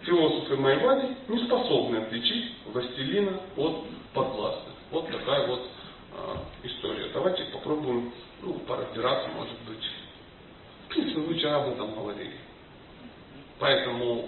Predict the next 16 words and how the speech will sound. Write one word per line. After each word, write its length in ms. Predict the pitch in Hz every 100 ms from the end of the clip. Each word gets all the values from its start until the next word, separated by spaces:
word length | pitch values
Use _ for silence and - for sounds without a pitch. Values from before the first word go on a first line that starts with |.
| 139
мы, 100 | 139
в 80 | 131
принципе, 280 | 120 -
могли 280 | 120 131 151
бы 160 | 196 208
собраться 440 | - - - - 214
и 100 | 220
разойти, 640 | 233 247 - 359 359 - - - -
но 420 | - - - - - - - - - - - - - - - - -
нет, 240 | 139 117 - - - -
нет, 300 | 127 160 202
может 280 | 180 208 185
быть, 180 | 160 156
о 140 | 147
чем-то 320 | 143 185 170 139
забыли. 580 | 139 139 123 107 92